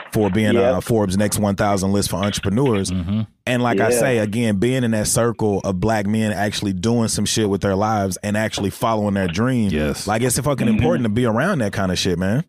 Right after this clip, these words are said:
Speaker 3: Especially young
Speaker 2: Yeah.
Speaker 3: cats, too. Like me, I'm an older head. So when I see the
Speaker 2: Yeah.
Speaker 3: young cats really understanding that this is something that's available to them in this life that a lot of people that came before them,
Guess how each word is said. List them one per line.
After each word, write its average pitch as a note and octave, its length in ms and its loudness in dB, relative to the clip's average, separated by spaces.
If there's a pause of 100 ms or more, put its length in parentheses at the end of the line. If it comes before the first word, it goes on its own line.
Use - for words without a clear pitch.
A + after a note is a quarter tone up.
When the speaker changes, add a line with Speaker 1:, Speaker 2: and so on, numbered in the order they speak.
(120)
Speaker 3:
Especially A#2+ 480 0
young A2+ 320 4
Speaker 2:
Yeah. C#3+ 160 4
Speaker 3:
cats, F#2 240 -2
too. G#2 220 0
Like E2 240 -2
me, A2 140 2
I'm G2+ 140 2
an E2+ 80 0
older G2 260 2
head. F#2 320 0 (280)
So F#2+ 120 0
when F#2+ 100 2
I G2+ 60 2
see G2 360 2
the F2 140 0
Speaker 2:
Yeah. A2 80 4
Speaker 3:
young G#2 180 0
cats E2+ 320 -2
really E2+ 380 0 (100)
understanding F#2 760 0
that D2+ 260 -6 (280)
this G#2 180 0
is G2+ 80 -2
something F#2+ 260 0
that's F2 160 2
available F2 460 0
to - 100 -4
them E2+ 160 0
in E2+ 80 0
this D#2 200 -2
life F2 340 -2
that D2+ 260 -6 (420)
a D2 60 -4
lot F2 220 0
of - 80 -2
people F2 180 0
that D#2+ 100 -2
came E2+ 200 -2
before E2+ 280 -2
them, D#2 160 -4